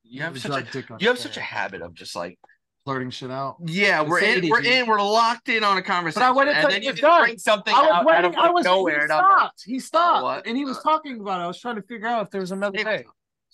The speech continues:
Speaker 2: I was, he
Speaker 1: Shit.
Speaker 2: did.
Speaker 1: Shut
Speaker 2: He
Speaker 1: up.
Speaker 2: mentioned that there wasn't another game. That, shut up. Whatever.
Speaker 1: Yeah, but God, you took forever to find
Speaker 2: Well, I
Speaker 1: it.
Speaker 2: had to go through all the
Speaker 1: Oh my
Speaker 2: games.
Speaker 1: God, damn.
Speaker 2: I don't have the fucking stats right in front of me.
Speaker 1: Ravens win this one.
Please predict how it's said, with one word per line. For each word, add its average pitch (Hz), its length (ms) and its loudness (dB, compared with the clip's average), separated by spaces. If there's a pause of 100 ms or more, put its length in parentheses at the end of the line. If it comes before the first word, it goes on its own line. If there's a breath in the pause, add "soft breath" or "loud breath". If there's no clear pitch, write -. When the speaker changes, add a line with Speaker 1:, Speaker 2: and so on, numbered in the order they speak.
Speaker 2:
I 208 100 2
was, 339 360 2
he 269 140 -4
Speaker 1:
Shit. 359 280 0
Speaker 2:
did. 151 200 -4 (200)
Speaker 1:
Shut - 160 -12
Speaker 2:
He 254 60 -4
Speaker 1:
up. 240 60 -2
Speaker 2:
mentioned 262 340 -2
that 254 100 -4
there 247 120 -4
wasn't 233 320 -4
another 226 280 -6
game. 214 280 -8
That, 175 160 -10 (300)
shut - 220 -16
up. - 160 -14 (180)
Whatever. 120 220 -12
Speaker 1:
Yeah, 180 100 -16
but 165 140 -18
God, 202 240 -12
you 165 60 -14
took - 200 -16
forever 240 360 -10
to 214 80 -14
find 214 200 -10
Speaker 2:
Well, 233 80 4
I 262 60 4
Speaker 1:
it. - 20 4
Speaker 2:
had 285 140 2
to 269 60 -4
go 277 180 0
through 294 200 0
all 285 80 4
the 277 80 -4
Speaker 1:
Oh 294 260 -2
my 262 120 -4
Speaker 2:
games. - 280 -12
Speaker 1:
God, 180 140 -18
damn. 254 160 -8
Speaker 2:
I 240 60 -8
don't 254 160 -6
have 277 160 2
the 214 60 -4
fucking 254 340 -4
stats 269 420 -2
right 220 120 2
in 202 60 -8
front 214 200 -6
of 226 60 -6
me. 233 120 -6
Speaker 1:
Ravens 196 360 -2
win 180 120 0
this 170 140 -4
one. 170 260 0